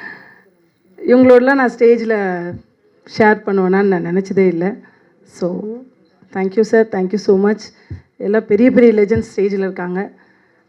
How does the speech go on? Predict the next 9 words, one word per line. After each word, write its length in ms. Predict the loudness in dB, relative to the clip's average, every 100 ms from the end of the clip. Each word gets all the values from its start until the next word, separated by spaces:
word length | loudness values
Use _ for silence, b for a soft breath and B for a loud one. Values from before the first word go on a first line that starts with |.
| -12
அவங்க 320 | -4 -2 2
முன்னாடி 140 | 2 2
பேசுறதுக்கு 960 | 4 2 4 2 0 -2 -2 -4 -6
ஒரு 140 | -10
பக்கம் 340 | -8 -4 -2 0
பயமாவும் 460 | 2 4 4 4
இருக்கு, 440 | 2 0 -4 -6 -10 _
பெருமையாவும் 520 | -2 -2 -2 -4 -6 -10
இருக்கு. 260 | -14 -20